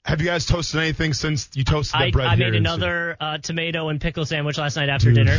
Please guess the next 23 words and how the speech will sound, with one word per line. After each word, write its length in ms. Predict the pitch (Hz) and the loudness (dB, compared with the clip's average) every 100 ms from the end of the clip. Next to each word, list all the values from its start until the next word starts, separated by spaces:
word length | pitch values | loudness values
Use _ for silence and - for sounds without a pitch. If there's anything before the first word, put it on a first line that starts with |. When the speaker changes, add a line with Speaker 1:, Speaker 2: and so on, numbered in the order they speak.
| - - | 2 0
Speaker 1:
come 140 | 82 | -2
on, 140 | 82 | -2
man. 160 | 98 - - - - _ _ - | -6 -10 -12 -14 -20 _ _ -6
Okay. 280 | 143 151 135 - - | -2 0 0 -2 -8
Speaker 2:
<laughs> 180 | - | -4
Speaker 1:
Anyways, 400 | 139 147 135 139 | 0 2 2 0
please 200 | - 151 | 0 0
continue. 360 | 123 127 143 139 | 2 2 4 2
Sorry. 380 | 127 120 123 120 | 2 2 2 2
Speaker 2:
Yeah, 280 | 135 180 156 - | 2 -2 -4 -4
so 160 | 180 | -2
I, 120 | 165 - | -2 -2
I 120 | 156 | -2
did 180 | 151 165 | -2 0
that. 280 | 156 165 170 | 0 -2 -2
Um, 240 | 160 156 | -2 -2
but 320 | 147 180 165 | -2 -4 -6
between, 560 | 135 180 196 202 175 165 - _ _ | -6 -6 -4 -2 -2 -4 -8 _ _
between 420 | 185 170 196 180 | -4 -2 -2 -2
the 80 | 160 | -2
mixer, 580 | 175 240 - 254 247 233 _ _ _ _ - | -2 -2 -4 -2 -4 -6 _ _ _ _ -8
the 540 | 151 185 175 165 160 - _ _ _ _ | -4 -2 -2 -2 -4 -8 _ _ _ _
toaster, 640 | - 220 214 - 202 208 | -6 -4 -2 -2 -2 -4